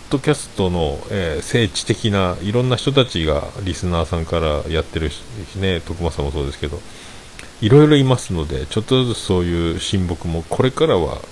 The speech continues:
もうね、やっと、だいぶ環境にも馴染んできたので、え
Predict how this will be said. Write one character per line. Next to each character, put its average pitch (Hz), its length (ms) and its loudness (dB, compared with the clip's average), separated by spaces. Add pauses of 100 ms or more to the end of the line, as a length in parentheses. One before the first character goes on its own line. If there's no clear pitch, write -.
(120)
も 92 160 -4
う 101 40 -4
ね、 107 140 0
や 92 140 0
っ - 20 -4
と、 - 160 -10
だ 98 200 2
い 120 40 6
ぶ 120 120 0
環 120 200 2
境 123 160 6
に 127 80 6
も 107 100 4
馴 90 140 6
染 110 160 -2
ん - 20 2
で 82 80 2
き - 80 -10
た - 80 -4
の 76 160 -2
で、 69 100 -4 (600)
え 73 400 -2